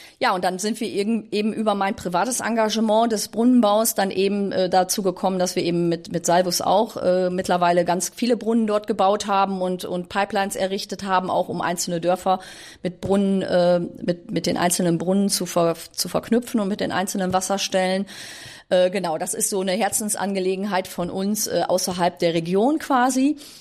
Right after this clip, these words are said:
Und ansonsten haben wir, glaub ich, mittlerweile fünfzig, sechzig Vereine und, und, und kulturschaffende Vereine, Sportvereine, die wir unterstützen. Ähm,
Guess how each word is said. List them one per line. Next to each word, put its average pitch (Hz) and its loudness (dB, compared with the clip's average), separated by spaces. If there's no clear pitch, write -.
Und 214 -2
ansonsten 196 -2
haben 190 -2
wir, 190 -2
glaub 175 2
ich, 185 -8
mittlerweile 175 2
fünfzig, 196 -2
sechzig - 0
Vereine 185 2
und, 175 0
und, 165 0
und 170 -4
kulturschaffende 185 0
Vereine, 175 -2
Sportvereine, 175 0
die 175 -6
wir 170 0
unterstützen. 226 -2
Ähm, 185 0